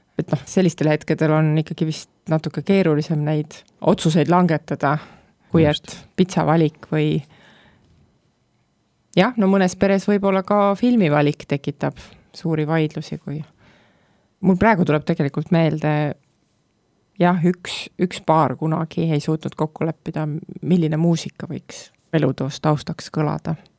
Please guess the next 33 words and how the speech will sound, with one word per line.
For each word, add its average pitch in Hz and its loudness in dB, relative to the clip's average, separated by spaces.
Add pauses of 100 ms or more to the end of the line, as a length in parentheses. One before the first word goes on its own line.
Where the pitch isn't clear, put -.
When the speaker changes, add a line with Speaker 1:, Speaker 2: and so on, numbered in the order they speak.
(760)
Speaker 1:
Kuigi, 156 4
noh, 156 0 (420)
ma 175 -2
ei - -4
tea, 156 2
minu 165 4
meelest 160 0
siin 170 0
on 160 0
ka 175 4
lihtne 170 2
lahendus, 151 0
et - -10
siis - -8
igaüks 151 -4
võib 156 -2
ju 160 4
oma 165 6
toas 175 2
kuulata, 151 0
kui 139 -6
ta 147 2
hirmsasti 135 -4
tahab. 147 -4 (920)
Klapid 165 0
pähe 165 4
panna. 147 2 (960)
Aga 185 6
no 196 4
selge 247 4
on 220 6
see, 233 6
et, - -6